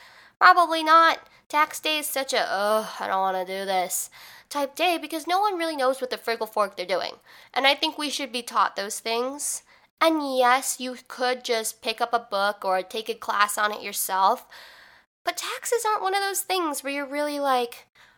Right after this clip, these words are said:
"Ah, yes, I'm gonna go read my tax book." That doesn't really happen, so I think it should be built into curriculum to kind of force people to be educated. And by life skills, I just mean, like, money management,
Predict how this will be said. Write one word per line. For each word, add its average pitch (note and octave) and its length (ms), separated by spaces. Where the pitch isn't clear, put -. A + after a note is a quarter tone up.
"Ah, A3 300
yes, G#3 540
I'm A3+ 280
gonna G#3 200
go G#3 240
read G#3 360
my G3 200
tax G3 420
book." - 540
That - 120
doesn't F#4+ 280
really D#4+ 200
happen, A#3+ 440
so A#3+ 100
I C4 100
think E4 180
it F4 120
should E4 140
be D#4 100
built C#4 360
into A3+ 380
curriculum A3 640
to - 100
kind F4+ 220
of A#4 80
force G4 360
people G#3 460
to A3+ 200
be A#3 260
educated. - 760
And B3+ 500
by C4 120
life C4+ 380
skills, G3 580
I E4+ 180
just F#4 240
mean, B3 380
like, F3+ 380
money E4 400
management, A3 1040